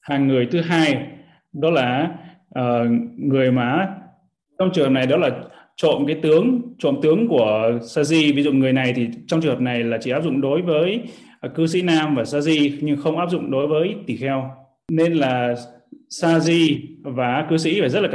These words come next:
cẩn thận để không trộm tăng tướng. Sau khi mà đã phạm vào tội trộm tăng tướng rồi thì cả cuộc đời này, cả đời này sẽ không được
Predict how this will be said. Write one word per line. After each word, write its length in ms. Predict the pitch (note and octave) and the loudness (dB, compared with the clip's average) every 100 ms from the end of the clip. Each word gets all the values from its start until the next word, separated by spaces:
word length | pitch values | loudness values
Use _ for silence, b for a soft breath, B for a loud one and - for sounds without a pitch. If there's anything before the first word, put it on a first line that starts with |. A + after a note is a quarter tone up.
| - | -6
cẩn 120 | A2+ | -6
thận 220 | A#2 C3 A#2+ | -2 0 -2
để 80 | |
không 240 | A2+ D3+ C#3+ | -2 -2 0
trộm 160 | D3 B2+ | 0 0
tăng 140 | C#3 | 0
tướng. 220 | C3 B2+ F3 - - _ _ _ _ | 2 0 -2 -8 -20 _ _ _ _
Sau 340 | F#3 F#3 F3+ F#3 | 0 2 0 -2
khi 320 | F#3+ F3+ F3 | 0 2 2
mà 160 | C3+ A2+ | 2 2
đã 120 | C#3 | -2
phạm 260 | E3 B2+ | -2 -2
vào 160 | B2 A#2 | 0 0
tội 100 | D3 B2+ | -2 -2
trộm 220 | - D#3+ - | 0 0 0
tăng 160 | D#3 | -2
tướng 200 | D3+ D#3+ | 0 2
rồi 220 | F3+ B2 G#2+ | 2 2 0
thì 140 | A#2+ A#2 | -4 -4
cả 220 | A#2 A2 | -4 -2
cuộc 80 | C3+ | -2
đời 160 | B2 A#2 | 0 2
này, 340 | A#2 A#2 - - | 0 0 -6 -10
cả 140 | - A#2+ | -4 0
đời 120 | B2 | 2
này 180 | A#2+ A2 | 2 -2
sẽ 160 | B2 | -4
không 340 | D3+ - C#3 C3 | -4 0 0 2
được 120 | A2+ | -2